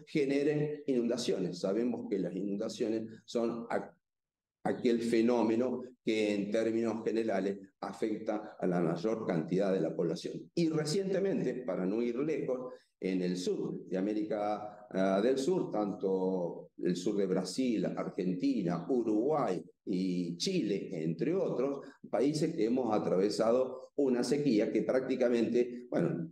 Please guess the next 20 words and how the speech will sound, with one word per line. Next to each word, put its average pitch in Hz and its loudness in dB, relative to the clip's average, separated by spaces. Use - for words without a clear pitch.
los - -6
colegas 98 2
de 90 4
Brasil - 0
hablan 98 2
de 90 2
la, 85 -2
eh, 85 2
de 92 2
la 82 -2
seca - -2
do 95 -4
século, 90 -2
es 95 2
decir, 101 0
de 90 -2
la 85 -4
sequía 120 -2
del 147 -4
siglo. 107 -2